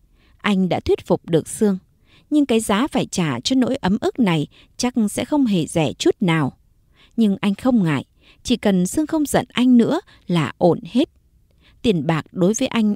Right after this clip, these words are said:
đâu có quan trọng bằng cô. Phước thấy Khuyên nằm ở giữa giường, có vẻ như ngủ say rồi.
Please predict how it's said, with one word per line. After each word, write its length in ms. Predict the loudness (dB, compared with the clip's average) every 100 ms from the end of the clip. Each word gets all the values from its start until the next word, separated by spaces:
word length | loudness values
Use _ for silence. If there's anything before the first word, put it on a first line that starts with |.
| 2
đâu 140 | 0
có 140 | 0
quan 240 | -2 0 0
trọng 200 | 0 -2
bằng 220 | -2 -4 -2
cô. 220 | 2 4 2 _ _ _ _ _ _ _ _ _ _ _ _ _ _ _ _ _ _
Phước 200 | -6 -2
thấy 140 | 0 -2
Khuyên 320 | 2 2 2
nằm 160 | 0
ở 180 | -2 -2
giữa 260 | -2 0 0
giường, 320 | 2 2 2 -2 _ -4
có 120 | -2
vẻ 140 | 0 0
như 180 | 2
ngủ 240 | 2 2 0
say 260 | -2 0
rồi. 300 | 2 2 2